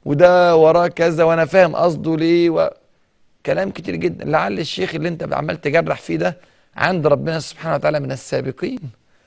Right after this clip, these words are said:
عند ربنا سبحانه وتعالى من أهل الجنة ومقطوع به، وأنت يا عالم أمرك فين؟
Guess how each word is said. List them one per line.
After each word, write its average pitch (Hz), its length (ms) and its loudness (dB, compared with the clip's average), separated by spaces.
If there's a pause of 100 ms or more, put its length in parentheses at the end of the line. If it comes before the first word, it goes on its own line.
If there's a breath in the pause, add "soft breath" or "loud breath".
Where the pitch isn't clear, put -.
(420)
عند 175 260 2
ربنا 151 300 2
سبحانه 156 360 -4
وتعالى 151 280 0
من 143 120 -6
أهل 165 220 -2
الجنة 160 360 2
ومقطوع 151 500 -2
به، 165 360 -6 (480)
وأنت 214 280 -4
يا 147 120 8
عالم 165 380 2
أمرك 160 320 -6
فين؟ - 220 -12